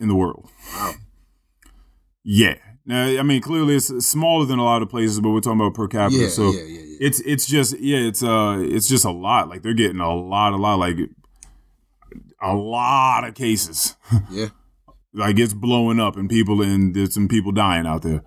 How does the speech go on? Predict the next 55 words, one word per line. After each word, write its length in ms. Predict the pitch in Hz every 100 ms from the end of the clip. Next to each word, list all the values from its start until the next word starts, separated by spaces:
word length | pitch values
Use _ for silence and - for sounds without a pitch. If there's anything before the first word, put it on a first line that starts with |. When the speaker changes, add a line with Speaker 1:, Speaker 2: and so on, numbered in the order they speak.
| _ -
Speaker 2:
I 60 |
bet. 240 | 80 143 -
Speaker 1:
Um, 500 | 92 95 90 87 82 _ - - - _
yeah, 240 | 165 254 208
so 180 | 175
it 60 | 180
says, 240 | 196 196
like, 160 | 208 180 - - -
forty-six, 540 | 160 175 160 - 160 -
forty-nine 520 | 160 160 147 151 156
percent 320 | 151 139 156
of 80 | 151
people 280 | 160 147 135
wearing 320 | 135 147 147
them. 160 | 147 143
Like, 160 | 117
you 120 | 131 131
just, 200 | 131 113
for 100 | 156
the 60 | 135
most 280 | 147 139
part, 200 | 143 139
you 120 | 123 123
walk 240 | 127 120
around 300 | 120 120 113
and 100 | 98
you 80 | 95
just 180 | 95 90
don't 300 | 113 107 101
really 220 | 110 95
see 220 | - 110
people 280 | 110 90 92
wearing 240 | 98 90
masks, 380 | 90 92 85 87
like, 100 | 87
in 180 | 90 90
restaurants 600 | 90 87 90 87 87 -
and 220 | 90 90
in 240 | 85 85 - _ -
places, 600 | 92 90 87 87 82 -
really. 360 | 87 85 82 - _ _ _ _ -
And 100 | 98
that's 200 | 104 107
just 240 | 101 -
interesting 440 | 90 101 98 110
'cause 140 | 113 110
it's 120 | 110
just 120 | -
like, 200 | 131 135
I 160 | 120 123
don't 180 | 143 147
have 240 | 156 226 -
to. 280 | 90 78 -
Like, 220 | 85 85
I'm, 280 | 85 107